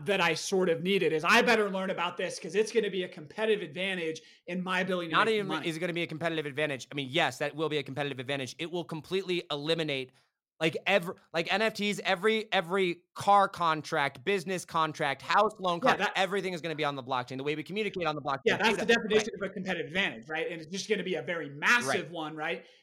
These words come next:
Speaker 1: Just similar to internet. Like, people that didn't have the internet, they just, they didn't
Speaker 2: Exactly.
Speaker 1: make it, right? And if we know anything about the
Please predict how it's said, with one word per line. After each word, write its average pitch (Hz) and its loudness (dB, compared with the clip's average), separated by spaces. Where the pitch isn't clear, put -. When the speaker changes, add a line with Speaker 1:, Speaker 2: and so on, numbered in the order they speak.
Speaker 1:
Just 220 2
similar 240 2
to 190 2
internet. 185 0
Like, 226 -4
people 208 2
that 196 2
didn't 196 0
have 190 0
the 185 -6
internet, 220 0
they 180 -2
just, 175 -8
they 202 4
didn't 208 4
Speaker 2:
Exactly. 170 -2
Speaker 1:
make 208 2
it, - -10
right? 180 0
And 202 4
if 233 8
we 240 2
know 226 4
anything 233 2
about 180 0
the 185 -2